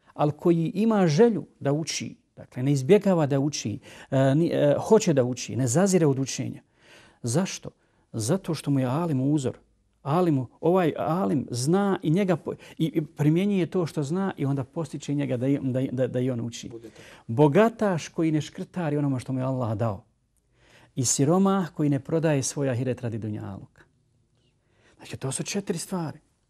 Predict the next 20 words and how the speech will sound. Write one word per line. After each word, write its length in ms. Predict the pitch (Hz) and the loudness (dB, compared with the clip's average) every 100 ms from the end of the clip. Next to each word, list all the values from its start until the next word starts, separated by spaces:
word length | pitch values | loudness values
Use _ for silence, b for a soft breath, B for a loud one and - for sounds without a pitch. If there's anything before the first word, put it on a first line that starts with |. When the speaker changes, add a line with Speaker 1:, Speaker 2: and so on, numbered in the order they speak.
| _ _ _ b b b b b | _ _ _ b b b b b
Speaker 1:
Ako 540 | 220 247 247 - 123 - _ _ _ _ _ _ _ - | 2 2 2 0 0 -4 _ _ _ _ _ _ _ -2
alim 600 | 175 196 214 202 120 - _ _ _ _ | 2 4 4 4 2 -4 _ _ _ _
bude 360 | 147 202 190 185 | 0 2 8 8
učio, 540 | 196 - - 143 117 - | 8 2 -2 0 -2 -2
a 100 | 139 | 0
ne 120 | 180 | 2
bude 260 | 196 208 180 | 4 6 6
primjenjivao 420 | 180 175 170 202 | 4 0 0 0
ono 160 | 180 160 | 0 0
što 200 | - 139 | -2 -2
zna, 400 | 143 165 117 - b b b b - - _ | 0 0 -2 -8 b b b b -20 -20 _
onaj 340 | 170 185 165 | -2 2 0
koji 280 | 151 - 143 | -2 0 0
ne 160 | 139 170 | 0 -2
zna, 340 | 165 185 220 - _ | -2 -4 -6 -12 _
izgubit 380 | 151 127 160 151 | -10 -4 -2 -2
će 120 | - | 0
volju 220 | 139 135 | 0 0
za 100 | 113 | -2
učenje. 420 | 113 117 - - | -4 -4 -8 -10